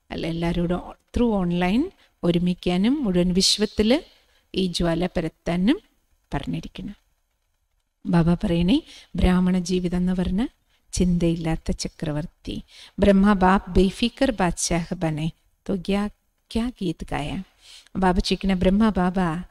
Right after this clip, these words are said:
ചിന്തയില്ലാത്ത ചക്രവർത്തിയായിട്ട് മാറി. ബാബ ചോദിക്കണേ, ബാബയ്ക്ക് എന്താ ചിന്തിക്കാൻ വിഷയമൊന്നും ഇല്ലാഞ്ഞിട്ടാണോ?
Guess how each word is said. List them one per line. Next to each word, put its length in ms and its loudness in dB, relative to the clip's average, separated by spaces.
ചിന്തയില്ലാത്ത 680 2
ചക്രവർത്തിയായിട്ട് 1120 -2
മാറി. 500 -2
ബാബ 160 0
ചോദിക്കണേ, 400 0
ബാബയ്ക്ക് 400 0
എന്താ 160 0
ചിന്തിക്കാൻ 540 0
വിഷയമൊന്നും 580 2
ഇല്ലാഞ്ഞിട്ടാണോ? 640 -2